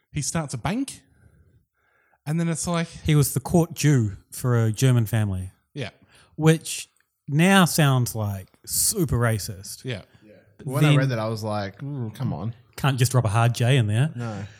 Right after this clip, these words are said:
Speaker 2: But he, um, that was apparently common for Catholic and Chri-, or Christian families.
Speaker 1: And what was the point of it?
Speaker 2: So basically,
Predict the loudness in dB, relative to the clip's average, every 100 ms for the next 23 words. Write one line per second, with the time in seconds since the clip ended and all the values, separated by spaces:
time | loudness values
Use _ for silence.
0 | -20 _ _ _ 6 6 2 -12 -16 -12
1 | -2 0 2 4 4 4 4 2 0 -6
2 | 2 4 6 4 4 4 2 2 4 2
3 | 0 _ _ _ -2 0 0 -2 -4 -2
4 | -2 0 0 0 0 0 0 0 0 2
5 | 2 -2 -6 -14 -10 -6 -6 -8 -10 -10
6 | -6 -6 -8 -12 -20 _ _ -6 2 4
7 | 4 2 2 2 2 4 2